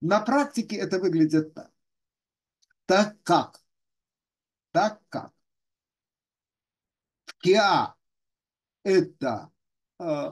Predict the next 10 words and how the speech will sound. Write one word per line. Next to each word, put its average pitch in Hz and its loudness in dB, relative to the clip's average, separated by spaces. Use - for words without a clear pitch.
внимание, 147 2
это 151 -2
знак 156 -4
внимания, 127 0
среди 113 -12
всего 147 -2
прочего, 147 -4
я, 120 -8
э, 156 0
э, 170 -12